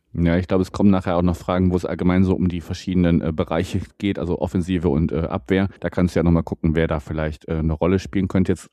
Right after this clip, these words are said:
wäre noch die Frage, wer ist denn jetzt gerade noch im Kader, wo du sagst, okay, das wird extrem schwer,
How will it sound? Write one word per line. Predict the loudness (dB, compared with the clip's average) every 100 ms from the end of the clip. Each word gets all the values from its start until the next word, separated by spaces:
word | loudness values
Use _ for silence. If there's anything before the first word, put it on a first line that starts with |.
| -4
wäre | -2 2
noch | 0
die | 0
Frage, | -6 -2 -4 -4 -10 -2
wer | 2 2 2 0 -6 _
ist | -6 -2
denn | -2
jetzt | -2 -2
gerade | -2 0 0
noch | 0
im | -2
Kader, | -4 -4 -4 -2
wo |
du | -4
sagst, | 0 -2 -4
okay, | -12 -6
das | -6 -4
wird | -6 -8 _
extrem | -16 -8 2 2
schwer, | 2 0 2 0